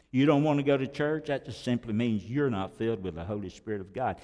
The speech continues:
When He comes to live within you, He gives you a passion and an enjoyment and a desire to do the will of God for your life.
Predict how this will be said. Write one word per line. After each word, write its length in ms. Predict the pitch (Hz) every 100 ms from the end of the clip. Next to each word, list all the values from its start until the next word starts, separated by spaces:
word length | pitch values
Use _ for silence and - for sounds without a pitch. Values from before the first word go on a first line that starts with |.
| - - -
When 160 | 117
He 160 | 107 180
comes 380 | - 185 175 -
to 100 | 127
live 320 | 139 180 160
within 480 | 147 156 180 247 190
you, 220 | 120 117
He 240 | 123 175
gives 340 | 165 156 143 117
you 120 | 113
a 40 |
passion 680 | - - 202 196 190 190 185 180 -
and 160 | 127 123
an 100 | 120
enjoyment 800 | 117 101 156 196 208 196 196 196 -
and 160 | 139 143
a 60 |
desire 680 | 113 120 110 175 190 139 135
to 140 | 135
do 160 | 123 139
the 100 | 113
will 240 | 113 139
of 140 | 147 135
God 280 | 120 82 78
for 100 | 87
your 180 | 98
life. 320 | 110 87 69